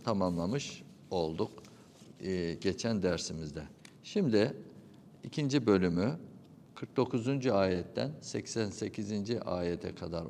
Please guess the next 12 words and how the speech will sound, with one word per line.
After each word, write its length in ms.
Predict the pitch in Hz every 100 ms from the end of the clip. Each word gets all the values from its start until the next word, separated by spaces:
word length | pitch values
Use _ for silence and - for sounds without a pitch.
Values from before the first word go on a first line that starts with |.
| -
olan 240 | 87 85 87
kısmını 520 | - 90 - 82 120 143 - - - - - -
arz 220 | 90 82
etmek 340 | 71 71 -
istiyorum 420 | - - 78 76 71
efendim. 280 | - - 92
Bu 140 | 175
bölümde 560 | 190 160 120 98 101 156 - - - - - -
cennetin 600 | 120 139 160 160 190 156
nimetleri 760 | 123 110 107 - 101 104 180 214 - - - - - -
ve 200 | 113 131 -
cennetliklerden, 1120 | - 107 110 104 107 101 - 98 92 85 95